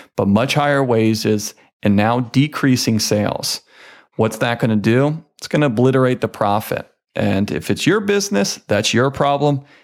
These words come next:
If you're a public business, that is your kind of stockholders' problem, the board's problem, and they're gonna make you do something about it. So what we're seeing here is, hey, we had ten people before, we paid them all a hundred thousand dollars.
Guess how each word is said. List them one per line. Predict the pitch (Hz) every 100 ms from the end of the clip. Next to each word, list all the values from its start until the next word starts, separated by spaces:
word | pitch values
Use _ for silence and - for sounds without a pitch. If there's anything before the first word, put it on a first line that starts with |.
| _
If | - -
you're | 101
a | 98
public | - 131 147 143
business, | 139 135 131 123 123
that | - 104 101
is | 107 113
your | 113 110 107 - -
kind | - 101
of | 98
stockholders' | - 104 101 104 104 98
problem, | - 104 104 95 104 98 - - - -
the |
board's | 101 139 160 127
problem, | 135 117 113 110 -
and | 107 104
they're | 123
gonna | 131 127
make | 113 104 107 -
you | 107
do | 104 101
something | - 98 104 101
about | 90 92 90
it. | - - _ _
So | - 123
what | 139 151
we're | 143
seeing | - 151 143
here | 127 127 127
is, | - 110 110 -
hey, | 107 143 123 -
we | 113
had | 120 123 -
ten | 139 135
people | 143 139 123
before, | 123 110 139 147
we | 131
paid | 104 120
them | 117
all | 113 113
a | 110
hundred | 110 110 104
thousand | 110 104 104 101
dollars. | 120 139 139 139 135